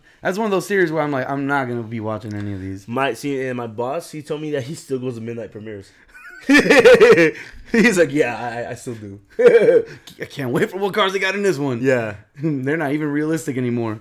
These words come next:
Speaker 2: Bro.
Speaker 1: Bro, I, I remember
Speaker 2: This
Speaker 1: I was
Speaker 2: nigga
Speaker 1: watching
Speaker 2: John Cena ca-, ca-, is catching the car in the new one.
Speaker 1: Oh, he's wearing, like, a suit, isn't he?
Speaker 2: I don't know what
Speaker 1: He's
Speaker 2: he's
Speaker 1: doing
Speaker 2: wearing, but
Speaker 1: something
Speaker 2: he
Speaker 1: to,
Speaker 2: caught
Speaker 1: like,
Speaker 2: the
Speaker 1: yeah,
Speaker 2: car.
Speaker 1: to give him that shit. Fucking, uh, 'cause even, like, when I was watching this, I was like, "Dog, the craziest cars to them, their newest upgrades were a fucking,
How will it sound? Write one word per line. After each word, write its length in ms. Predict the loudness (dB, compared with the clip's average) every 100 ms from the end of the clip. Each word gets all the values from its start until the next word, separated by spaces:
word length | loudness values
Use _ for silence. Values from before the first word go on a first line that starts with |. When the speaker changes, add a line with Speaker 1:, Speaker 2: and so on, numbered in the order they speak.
| -12
Speaker 2:
Bro. 420 | -4 0 0 -2 -6
Speaker 1:
Bro, 120 | 0 4
I, 140 | 4
I 100 | 2
remember 280 | -2 -2 2
Speaker 2:
This 60 | 4
Speaker 1:
I 20 |
was 80 | 6
Speaker 2:
nigga 40 | 6
Speaker 1:
watching 200 | 4 4
Speaker 2:
John 120 | 2
Cena 220 | 0 -2
ca-, 240 | -2 -4 -4
ca-, 140 | -6
is 100 | -6
catching 260 | -6 -8 -8
the 80 | -10
car 220 | -10 -10
in 80 | -10
the 80 |
new 160 | -10 -10
one. 220 | -12 -14 _ _ _ _ _ _ _ _ _ _ _ _ _ -6
Speaker 1:
Oh, 100 | -4
he's 120 | -2
wearing, 140 | -2 -2
like, 120 | -4
a 60 | -6
suit, 220 | -4 -4
isn't 160 | -4 -4
he? 180 | -8 -12 -20 -6 2
Speaker 2:
I 140 | 6
don't 100 | 6
know 80 | 4
what 80 | 4
Speaker 1:
He's 80 | 2
Speaker 2:
he's 60 |
Speaker 1:
doing 20 | 2
Speaker 2:
wearing, 100 | 2
but 80 | 2
Speaker 1:
something 160 | 2 4
Speaker 2:
he 40 |
Speaker 1:
to, 60 | 4
Speaker 2:
caught 80 |
Speaker 1:
like, 220 | 4 4 2
Speaker 2:
the 60 |
Speaker 1:
yeah, 140 | 2 2
Speaker 2:
car. 80 | 0
Speaker 1:
to 100 | -4
give 160 | -4
him 60 | -4
that 160 | -6
shit. 340 | -6 -4 -4 -8 _ _ _
Fucking, 380 | -4 -2 -2 -2
uh, 440 | -2 -2 -2 -6 -14 _ _ -2
'cause 180 | 0 2
even, 360 | 0 -2 -8
like, 180 | -2 -2
when 100 | -2
I 40 | -4
was 80 | -4
watching 280 | -6 -6
this, 180 | -6 -4
I 40 | -4
was 80 | -4
like, 180 | -2
"Dog, 320 | 2 2 2 0
the 100 | -2
craziest 540 | 0 -2 -2 -4 -2
cars 240 | -2 -2
to 60 | -4
them, 220 | -4 -2
their 120 | -2
newest 280 | 0 0 0
upgrades 360 | -2 -2 -2 -2
were 140 | -4
a 60 | -6
fucking, 580 | -6 -8 -6 -6 -6